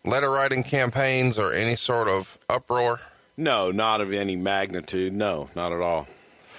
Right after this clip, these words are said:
Speaker 1: Uh, and, and Virgil didn't have a problem doing it. I mean, he got what the deal was. And it's wrestling. It's supposed to be classless and <laughs> tacky and whatever.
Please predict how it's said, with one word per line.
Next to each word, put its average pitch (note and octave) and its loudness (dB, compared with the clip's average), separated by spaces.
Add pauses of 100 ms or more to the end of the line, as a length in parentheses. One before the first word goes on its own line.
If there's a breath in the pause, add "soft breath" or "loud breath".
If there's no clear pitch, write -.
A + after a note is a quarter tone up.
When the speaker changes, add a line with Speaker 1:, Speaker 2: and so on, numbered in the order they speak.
(140 loud breath)
Speaker 1:
Uh, A2 0
and, B2 2
and A#2 0
Virgil C#3+ 0
didn't G#2+ 0
have G#2+ 0
a F#2+ -6
problem F#2+ 0
doing G#2+ 2
it. C3 2
I G#2+ 2
mean, A2+ 2
he B2+ 2
got G2+ 0
what F#2+ -2
the F#2 -4
deal F#2 2
was. G#2 2
And D3 2
it's D3 2
wrestling. G#2+ 0
It's F#2+ 0
supposed A2 0
to F#2+ -4
be F#2 2 (380)
classless F#2 2
and F2 2 (100)
<laughs> - -20
tacky G2+ 2
and F2+ 2 (800 loud breath)
whatever. D#2+ 0